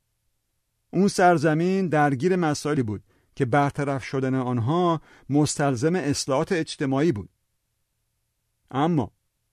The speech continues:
هر کاری هم که می‌کردند، هر قدمی هم که بر می‌داشتند، مثل این بود که فقط چیدمان صندلی‌های کشتی تایتانیک رو تغییر بدن، در حالی که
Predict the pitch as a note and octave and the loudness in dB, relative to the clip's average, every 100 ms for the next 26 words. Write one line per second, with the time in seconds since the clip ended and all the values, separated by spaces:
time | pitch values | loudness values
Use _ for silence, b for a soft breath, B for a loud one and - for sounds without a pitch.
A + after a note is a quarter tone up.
0 | _ - F3 A3 - G#3 G#3 G3+ F#3+ E3 | _ -2 0 0 -2 -2 0 0 -2 -2
1 | D3 C#3+ D3+ B2+ A#2+ E3 C3+ B2+ _ _ | 0 0 0 -2 0 -2 -2 -6 _ _
2 | _ _ _ _ _ _ _ - D#3 A3+ | _ _ _ _ _ _ _ -4 -2 0
3 | G3+ F#3+ F#3 F#3 G3 F#3+ F3+ C3+ G2+ D3+ | 2 2 2 2 0 -2 0 -2 2 2
4 | G3 E3+ B2 A2+ - A2+ G2+ _ _ _ | 4 2 2 -2 -6 -8 -10 _ _ _
5 | _ C#3+ G3 F#3 G#3 G#3+ F#3 F3+ C3+ - | _ 2 2 2 0 2 2 2 0 -2
6 | b - E3 D#3+ F3+ G3+ - - F3+ E3 | b 2 6 6 4 0 -2 -4 0 4
7 | F3 F#3+ G#3+ F#3+ E3 E3+ D#3+ D#3+ D#3 D#3+ | 4 4 0 0 -2 -2 0 2 2 2
8 | F#3 F#3+ _ - E3+ D3 - F#3 F#3+ - | 2 2 _ -8 -2 -2 0 0 0 0
9 | D#3 D3 D3+ C#3 A3+ - F3 F3 F3+ b | 0 2 0 0 -2 0 0 2 0 b
10 | - D3 C#3 C#3 A2+ A2+ G2 - _ _ | 0 0 2 0 0 -4 -6 -16 _ _
11 | _ - D#3+ D#3+ D3+ F#3 E3 C3+ | _ -2 6 6 6 2 2 0